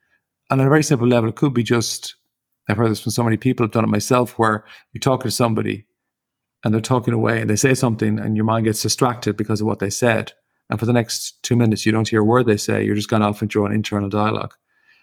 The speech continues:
I think that's most meetings in life anyway. You know, I always joke with my clients in a business context that,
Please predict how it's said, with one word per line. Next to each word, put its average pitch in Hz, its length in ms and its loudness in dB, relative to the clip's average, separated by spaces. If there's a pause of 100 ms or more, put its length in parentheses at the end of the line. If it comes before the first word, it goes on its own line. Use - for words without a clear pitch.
(280)
I - 40 -20
think 175 160 2
that's 156 180 0
most 127 240 2
meetings 139 520 4
in 143 100 0
life 131 320 0
anyway. 135 380 0 (800)
You 131 80 0
know, 120 140 4
I 120 80 2
always 123 460 0 (400)
joke 123 300 2
with 113 140 0
my 113 120 0
clients 117 340 0
in 107 80 0
a 98 40 -2
business 151 320 0
context 107 540 0
that, 107 220 -2